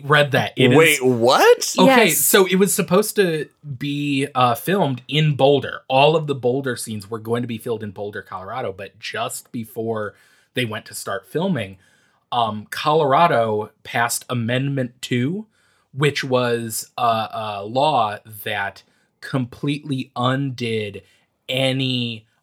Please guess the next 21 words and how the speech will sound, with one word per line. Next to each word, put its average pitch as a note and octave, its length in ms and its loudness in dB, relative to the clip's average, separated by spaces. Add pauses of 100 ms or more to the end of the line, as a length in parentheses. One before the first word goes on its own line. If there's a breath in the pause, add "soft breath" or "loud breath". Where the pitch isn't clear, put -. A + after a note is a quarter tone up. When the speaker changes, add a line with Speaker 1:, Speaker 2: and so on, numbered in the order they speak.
Speaker 1:
um, G#2 500 -2
protections G#2 1400 -6
and G2 300 -18
rights G#2 400 -8
for F2+ 420 -12
gay G#2 220 -10
people - 440 -20 (120)
at G#2 280 0
all. G2 400 -4
Speaker 3:
Mm-hmm. F3+ 200 -14 (440 loud breath)
Speaker 1:
And, A#2+ 440 -2
uh, - 20 -6
Speaker 2:
God. A2 240 0
Speaker 1:
Stephen A#2+ 380 -4
King B2 380 -2
and A2 140 -10
the A#2 60 -6
producers A2+ 680 -4
were A2+ 120 0
like, G2+ 360 -4
"Oh, B2 340 2